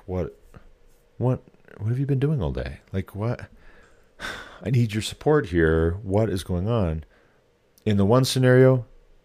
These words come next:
he just even feels that, and his wife has a legitimate reason, like, "The kid was sick, and I had to sit with them all day and watch them and take care of them and comfort them. I didn't have time to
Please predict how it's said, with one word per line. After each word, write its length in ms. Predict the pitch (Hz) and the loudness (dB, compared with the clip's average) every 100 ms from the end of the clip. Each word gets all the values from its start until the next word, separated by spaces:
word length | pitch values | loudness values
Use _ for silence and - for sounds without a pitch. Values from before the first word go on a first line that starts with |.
| _ | _
he 340 | - 95 98 - | -4 -2 0 -2
just 240 | 98 110 | -6 -4
even 220 | - 98 80 | -4 -4 -4
feels 680 | - - 117 131 143 139 | -8 -6 4 8 8 6
that, 340 | 135 147 170 - _ _ _ _ _ _ - | 2 2 2 -4 _ _ _ _ _ _ -10
and 120 | - 87 | -4 -4
his 160 | 76 | -4
wife 200 | 87 90 | -4 -4
has 240 | 87 85 82 | -4 -6 -4
a 60 | |
legitimate 440 | 78 73 76 73 71 | -6 -6 -6 -6 -4
reason, 540 | 90 107 110 110 104 - | -2 -2 -2 -6 -8 -12
like, 240 | - - - | -16 -16 -16
"The 100 | - | -6
kid 200 | - 85 | -4 -2
was 160 | 95 | -4
sick, 440 | - 131 131 - - _ _ _ _ _ _ | 0 0 0 -10 -20 _ _ _ _ _ _
and 140 | 90 82 | -6 -4
I 60 | |
had 160 | 78 80 | -4 -4
to 60 | 82 | -4
sit 200 | - 95 | -4 -2
with 140 | 104 | -2
them 140 | 104 | -2
all 140 | 101 98 | -2 -2
day 480 | 98 92 92 90 87 | -2 0 -2 -4 -8
and 140 | 71 | -10
watch 320 | 71 85 - | -8 -8 -8
them 320 | - 85 85 78 | -6 -4 -4 -6
and 80 | |
take 160 | 69 73 | -8 -12
care 220 | - 87 | -6 -4
of 80 | 82 | -4
them 180 | 82 76 | -4 -6
and 80 | 69 | -8
comfort 460 | 85 80 - - | -10 -8 -10 -10
them. 320 | 82 76 73 - - - - - | -8 -6 -8 -12 -20 -20 -20 -12
I 80 | 76 | -8
didn't 200 | 78 82 | -6 -6
have 200 | 80 - | -8 -6
time 500 | 80 80 80 80 78 _ _ _ _ _ _ - | -4 -4 -4 -6 -10 _ _ _ _ _ _ -8
to 580 | 95 87 87 85 87 | -2 0 0 -2 -6